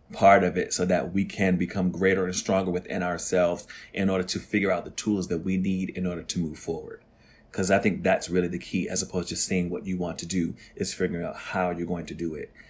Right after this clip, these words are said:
And then legacy has to deal with the people who have come before us, that we know that we stand on the shoulders of, that can support us. And we can, now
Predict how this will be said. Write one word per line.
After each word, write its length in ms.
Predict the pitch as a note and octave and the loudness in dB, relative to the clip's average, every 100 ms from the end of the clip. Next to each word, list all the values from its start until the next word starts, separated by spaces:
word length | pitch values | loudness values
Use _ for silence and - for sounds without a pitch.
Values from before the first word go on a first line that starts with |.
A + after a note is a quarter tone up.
| - - _ | -20 -20 _
And 220 | - F#2+ | -4 0
then 340 | F2+ F#2 F2+ - | 4 4 4 -2
legacy 560 | F#2 F2+ F#2+ F2 - E2 | 0 2 2 0 -2 -2
has 240 | F#2 - - | -4 -4 -6
to 100 | - | -4
deal 400 | F#2 F2 E2 - - - | 0 0 0 -4 -16 -4
with 160 | F#2 F2+ | -2 0
the 80 | F#2 | -2
people 240 | G#2 F#2 | -4 -2
who 60 | F2 | -4
have 80 | - | -4
come 260 | G#2+ F#2 | -2 -2
before 400 | E2+ - F#2+ F2+ | -2 -2 0 0
us, 360 | D#2+ E2 - - - - - - | -2 -6 -6 -8 -16 -20 -10 4
that 340 | F2+ - F2 | 4 4 0
we 160 | G2+ G2 | 2 4
know 280 | F#2+ G2 | 4 4
that 100 | F#2 | 2
we 80 | F#2+ | -2
stand 320 | F2+ G2+ F#2 | -2 0 2
on 80 | F2+ | 2
the 80 | E2+ | -2
shoulders 500 | - G2 F#2+ F2+ E2 | 0 0 2 0 0
of, 240 | E2+ D#2 | -2 -2
that 220 | - E2 - | -4 -4 -2
can 180 | F2+ | -4
support 500 | - F#2 - G#2 F#2+ - | -2 -4 0 0 2 4
us. 420 | G#2 F2 - - - - - | 6 4 0 -8 -14 -20 -8
And 180 | - F#2+ | -2 4
we 120 | G#2+ | 4
can, 260 | G#2+ F#2 - | 4 0 0
now 500 | G2+ G#2 G#2+ G2 F#2 | 2 6 6 6 4